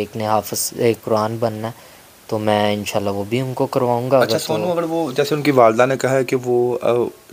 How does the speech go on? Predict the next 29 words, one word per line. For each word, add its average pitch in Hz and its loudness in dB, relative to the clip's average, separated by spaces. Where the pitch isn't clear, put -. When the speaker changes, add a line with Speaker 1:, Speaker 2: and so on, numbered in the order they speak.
Speaker 2:
trust 131 4
नहीं 135 2
करती 104 2
किसके 120 0
पास 120 2
अपनी 120 0
बेटियां 110 2
भेजें, 104 2
अगर 120 4
force 120 0
वो 123 2
नहीं 139 4
आती, 113 4
तो 147 8
आप 143 6
फिर 151 2
भी 151 2
उनकी 170 0
look 139 2
after 135 4
करोगे 143 2
जो 147 4
एक 127 0
भाई 123 4
अपनी 135 -2
बहनों 120 2
की 123 -2
करता 117 -2
है? 113 -10